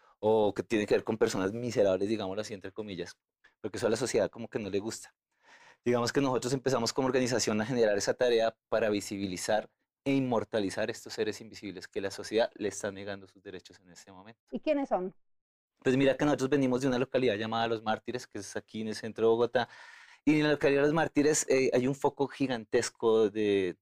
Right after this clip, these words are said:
Speaker 1: de, de muchas problemáticas sociales. Una de ellas es la, la condición de habitabilidad en calle. Realmente la localidad está minada de focos de habitabilidad de calle, y eso genera, pues, unas din-, dinámicas sociales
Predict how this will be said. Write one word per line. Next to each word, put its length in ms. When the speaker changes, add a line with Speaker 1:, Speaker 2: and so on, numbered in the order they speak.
Speaker 1:
de, 300
de 160
muchas 220
problemáticas 540
sociales. 420
Una 240
de 40
ellas 180
es 80
la, 280
la 160
condición 500
de 80
habitabilidad 680
en 120
calle. 380
Realmente 720
la 220
localidad 500
está 520
minada 540
de 160
focos 360
de 100
habitabilidad 580
de 80
calle, 340
y 300
eso 200
genera, 320
pues, 100
unas 180
din-, 280
dinámicas 420
sociales 560